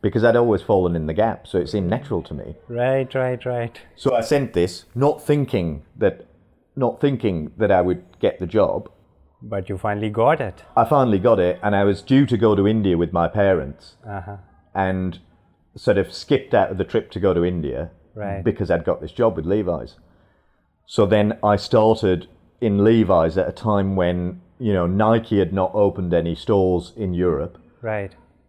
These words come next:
Speaker 1: Levi's were the biggest thing in terms of that fashion world.
Speaker 2: Right.
Speaker 1: So they were just big.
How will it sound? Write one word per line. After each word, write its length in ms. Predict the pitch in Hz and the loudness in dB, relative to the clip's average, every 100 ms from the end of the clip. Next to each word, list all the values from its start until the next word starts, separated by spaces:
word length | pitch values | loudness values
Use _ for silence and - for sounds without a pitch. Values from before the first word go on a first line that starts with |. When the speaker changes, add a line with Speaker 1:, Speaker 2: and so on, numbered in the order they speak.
| _ - | _ 0
Speaker 1:
Levi's 560 | 110 127 113 101 92 | 4 6 6 4 4
were 80 | 98 | 0
the 80 | 87 | -4
biggest 460 | 80 110 98 - - | 0 0 0 -4 -4
thing 460 | 101 92 90 87 - | -2 -2 -4 -8 -12
in 220 | - 92 85 | -8 -6 -4
terms 380 | 117 98 90 | -2 -2 -2
of 140 | 92 - | -4 0
that 340 | 85 - - | -2 -2 -10
fashion 400 | - 101 - 82 | -6 -6 -4 -6
world. 340 | 67 67 87 - | -4 -4 -6 -8
Speaker 2:
Right. 360 | 107 98 95 - | -10 -8 -10 -6
Speaker 1:
So 140 | 98 | -2
they 120 | 87 | 0
were 100 | 87 | 0
just 260 | 87 85 - | -2 -6 -4
big. 400 | 92 82 67 - | -2 -2 -4 -12